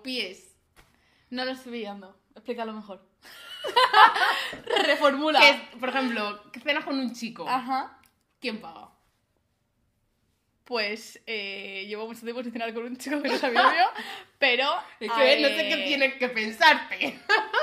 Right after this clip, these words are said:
Speaker 2: Pues, ah, pero vamos a ver, es que partiendo de la base de que estás diciendo me cenas con un chico, si ceno contigo, ¿cómo pagamos?
Speaker 1: No, pero estoy hablando de primero de parejas, ¿eh? Luego hablaremos
Speaker 2: Vale.
Speaker 1: de cuando amigos y tal.
Speaker 2: Pues tía, eh, si es mi novio ya,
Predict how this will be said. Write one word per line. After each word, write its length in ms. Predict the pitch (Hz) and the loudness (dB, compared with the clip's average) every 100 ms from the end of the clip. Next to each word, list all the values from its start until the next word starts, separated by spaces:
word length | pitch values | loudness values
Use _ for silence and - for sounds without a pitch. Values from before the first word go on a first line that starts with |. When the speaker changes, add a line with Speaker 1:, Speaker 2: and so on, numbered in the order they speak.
| - - 539 - - - | 0 -2 -4 -4 -12 -6
Speaker 2:
Pues, 200 | 262 262 | -2 2
ah, 80 | 247 247 - | 6 6 6
pero 140 | 285 269 | 4 4
vamos 200 | 320 339 | 4 2
a 100 | 269 | 2
ver, 180 | 214 214 | 2 2
es 220 | 262 294 | 0 2
que 140 | 440 | 0
partiendo 440 | - 302 285 381 453 | 4 4 4 2 2
de 100 | 415 | 4
la 120 | 320 | 6
base 460 | 262 220 - 226 | 4 2 -2 -4
de 100 | 226 | -2
que 80 | 226 | -2
estás 220 | 262 302 | 0 2
diciendo 320 | 339 339 285 254 | 2 2 0 0
me 100 | 254 | 0
cenas 240 | 311 302 | 0 0
con 160 | 302 277 | 0 -2
un 180 | 320 302 | -2 -6
chico, 280 | 330 - 403 494 - - - - | -6 -4 -2 -2 -4 -14 -18 -10
si 120 | 277 | -6
ceno 180 | 311 359 | -4 -2
contigo, 460 | 330 285 320 311 508 - _ _ | -4 -4 -4 -2 -2 -4 _ _
¿cómo 220 | - 294 262 | -6 -6 0
pagamos? 420 | 262 214 208 214 | -2 -2 -6 -6
Speaker 1:
No, 240 | 233 247 | -2 0
pero 140 | 240 233 | 2 2
estoy 240 | 247 254 381 | 0 0 0
hablando 240 | 392 403 | 0 -2
de 60 | 320 | -6
primero 280 | 262 285 | -6 -4
de 80 | 349 | -4
parejas, 420 | 202 165 160 170 | -4 -6 -8 -14
¿eh? 140 | 175 240 | -12 -10
Luego 180 | 254 247 | -2 0
hablaremos 360 | 240 220 226 | 2 0 0
Speaker 2:
Vale. 100 | 233 | -2
Speaker 1:
de 40 | 202 | -4
cuando 200 | 185 170 | -8 -8
amigos 320 | 175 185 202 | -10 -12 -14
y 80 | - | -14
tal. 220 | 139 139 _ _ _ _ _ _ | -14 -16 _ _ _ _ _ _
Speaker 2:
Pues 200 | 190 - | -18 -10
tía, 340 | 202 226 214 - | -6 -4 -4 -8
eh, 840 | 220 196 190 190 190 190 190 190 - - - - - | -12 -12 -14 -14 -14 -14 -18 -20 -20 -20 -20 -20 -20
si 180 | - 247 | -4 -2
es 120 | 247 | 0
mi 100 | 302 | 0
novio 320 | 277 262 247 | 0 0 -2
ya, 420 | 220 240 311 - | 0 2 0 -4